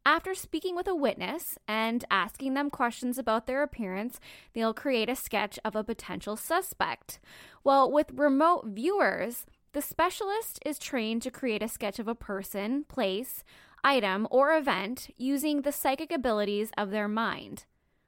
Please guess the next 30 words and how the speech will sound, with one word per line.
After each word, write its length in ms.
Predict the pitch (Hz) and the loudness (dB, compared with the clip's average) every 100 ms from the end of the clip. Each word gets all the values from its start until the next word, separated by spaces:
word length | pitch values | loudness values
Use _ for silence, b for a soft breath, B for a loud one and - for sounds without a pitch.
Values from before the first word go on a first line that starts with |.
| _ | _
Remote 460 | 240 254 262 330 233 | 0 4 6 6 2
viewers 480 | 220 196 196 277 311 | -2 0 2 2 4
are 240 | 247 240 | 6 6
usually 440 | 240 240 277 339 | 4 -2 -2 -2
hired 380 | 370 262 220 220 | 0 2 2 2
in 120 | 240 | -2
cases 440 | - 233 226 240 - | -2 -4 -2 -6 0
where 280 | 233 226 226 | 2 4 2
there 160 | 226 | 2
are 120 | 226 | 2
no 320 | 226 226 240 311 | 2 2 2 2
witnesses 800 | 262 185 185 - - - - - B B B - | 0 -4 -8 -6 -6 -6 -10 -12 B B B 4
or 400 | 294 240 196 262 | 8 8 8 4
no 320 | 269 240 226 | 2 4 4
witnesses 680 | 226 202 214 - 202 208 233 | 2 0 -4 -2 -2 -2 -2
have 260 | 233 208 | 0 0
come 260 | - 226 208 | 0 -4 -4
forward. 560 | 247 277 - - - 226 _ _ _ _ _ _ _ _ _ _ _ _ _ 247 | 2 2 2 -6 -10 -16 _ _ _ _ _ _ _ _ _ _ _ _ _ -4
With 120 | 277 | -4
little 480 | 269 311 359 392 - | -2 0 0 -2 0
or 160 | 240 | 0
no 280 | 214 214 233 | 2 2 2
evidence 600 | - 214 226 233 240 - - B - | 2 0 0 -2 -4 -8 -14 B -4
or 160 | 214 | -2
witnesses 540 | 196 214 240 247 262 240 | 0 -2 -4 -2 -2 0
in 80 | |
a 80 | 208 | -2
case, 440 | 196 233 277 311 - B B B | -2 -2 -2 -4 -12 B B B
criminal 440 | - 359 403 440 427 | -2 -2 0 -2 -2
cases 340 | 392 349 359 | -2 -4 -4